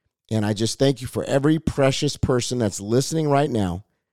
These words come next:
whatever situation that they're in in their life. I pray that they would be encouraged today,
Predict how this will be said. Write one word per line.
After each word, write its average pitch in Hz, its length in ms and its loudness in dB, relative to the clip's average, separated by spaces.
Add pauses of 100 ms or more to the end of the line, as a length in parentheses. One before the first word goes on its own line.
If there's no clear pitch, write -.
whatever 120 380 2
situation 131 680 2
that 107 160 2
they're 120 220 6
in 139 240 4
in 123 80 2
their 123 180 4
life. 110 240 2
I 107 120 0
pray 127 240 2
that 110 200 2
they 113 80 4
would 110 180 2
be 104 120 2
encouraged 127 640 0
today, 156 360 4